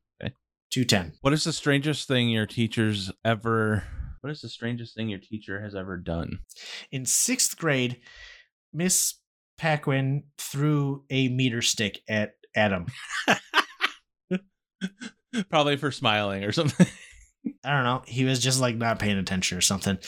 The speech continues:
Speaker 2: So she threw the meter. It, she didn't throw it at him. She threw it in the
Speaker 1: Direction.
Speaker 2: aisle of the desks next to him.
Speaker 1: Yeah.
Speaker 2: But still, she threw it,
Speaker 1: That's funny.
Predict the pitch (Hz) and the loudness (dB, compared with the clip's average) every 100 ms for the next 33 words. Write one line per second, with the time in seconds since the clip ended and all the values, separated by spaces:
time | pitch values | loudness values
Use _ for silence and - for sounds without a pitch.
0 | - - - 120 123 113 110 113 156 135 | -16 -4 0 0 0 -2 -2 2 4 2
1 | - 220 233 - 269 226 151 143 127 127 | -2 -4 -2 -2 2 2 2 0 0 0
2 | 110 107 113 147 180 175 170 151 143 139 | -4 -2 -2 0 2 2 2 2 2 2
3 | 131 123 104 98 - 127 131 110 110 113 | 2 2 2 0 2 4 4 4 0 0
4 | 113 110 104 110 101 - 110 - 104 - | 0 0 2 2 0 -6 -6 -2 0 0
5 | - - 120 110 107 - - 123 143 147 | 2 2 2 -2 0 0 2 0 2 0
6 | - 87 - 185 - 131 120 123 - - | -4 -4 0 2 2 2 2 0 -4 -10
7 | - 117 - 95 127 107 - _ 110 - | -2 -2 -2 -2 2 0 -2 _ -14 -6
8 | 80 80 92 | -4 -2 -4